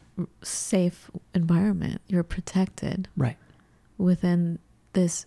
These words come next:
Speaker 1: friendship, within this circle. With
Speaker 2: Right.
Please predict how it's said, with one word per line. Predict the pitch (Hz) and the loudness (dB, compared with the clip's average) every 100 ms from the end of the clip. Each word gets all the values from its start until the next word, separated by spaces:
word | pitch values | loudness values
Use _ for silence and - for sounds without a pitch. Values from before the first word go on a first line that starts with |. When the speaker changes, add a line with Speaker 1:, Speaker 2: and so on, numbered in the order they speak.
| _ | _
Speaker 1:
friendship, | - 170 180 - - - | -2 0 2 -2 -6 -2
within | 165 170 160 | 0 2 2
this | 160 165 - - - _ _ | 2 0 -2 -10 -16 _ _
circle. | - 180 180 - 156 - - | -4 -2 -2 -2 -8 -8 -6
With | 175 156 | 0 0
Speaker 2:
Right. | 117 | 0